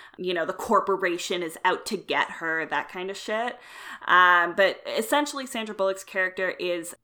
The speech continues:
she's not really a security person. She's, she's some kind of, like, computer analyst,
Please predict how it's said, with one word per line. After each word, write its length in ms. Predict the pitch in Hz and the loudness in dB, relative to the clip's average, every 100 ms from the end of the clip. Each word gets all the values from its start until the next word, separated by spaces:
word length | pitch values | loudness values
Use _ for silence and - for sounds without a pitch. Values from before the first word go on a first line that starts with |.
| _ _ | _ _
she's 240 | - - 262 | -10 -6 4
not 220 | 294 339 | 6 6
really 240 | 320 302 | 2 -2
a 20 | 240 | -4
security 560 | - - 269 269 262 | -6 -8 -6 -4 -4
person. 540 | 254 240 226 226 220 214 | -6 -8 -4 -4 -4 -6
She's, 320 | 226 208 - | -6 -8 -8
she's 260 | - 240 233 | -8 -8 -2
some 180 | 294 | -2
kind 260 | 302 240 240 | 0 -2 0
of, 100 | 226 | -2
like, 220 | 202 190 | -2 -4
computer 580 | - 165 - 208 208 - | -6 -12 -12 -8 -6 -6
analyst, 800 | 156 160 208 240 294 - - | -6 -6 -4 -4 -8 -8 -12